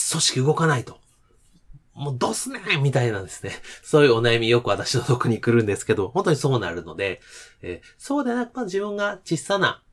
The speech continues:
成功例を作って、それを社内に任してみるというタイプがですね、えー、やり方がいいですね。そして二つ目。協力タイプから説得タイプに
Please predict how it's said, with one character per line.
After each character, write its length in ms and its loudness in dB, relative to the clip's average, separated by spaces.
成 200 -4
功 160 -4
例 100 -4
を 100 -12
作 180 -8
っ 40 -12
て、 200 -10
そ 140 -4
れ 100 -4
を 140 -4
社 180 -6
内 160 -4
に 80 -14
任 300 -12
し 40 -16
て 100 -16
み 60 -20
る 60 -20
と 80 -20
い 40 0
う 40 -2
タ 180 0
イ 60 2
プ 100 -10
が 120 -12
で 60 -20
す 140 -18
ね、 180 -12
え 140 -20
ー、 40 0
や 60 2
り 80 4
方 220 2
が 240 -4
い 140 -10
い 40 -10
で 80 -12
す 120 -14
ね。 260 -6
そ 160 -2
し 60 -2
て 80 8
二 180 -2
つ 140 -4
目。 280 0
協 240 6
力 240 0
タ 160 4
イ 80 2
プ 120 -10
か 100 4
ら 320 4
説 320 2
得 240 2
タ 100 6
イ 100 4
プ 100 -2
に 200 -10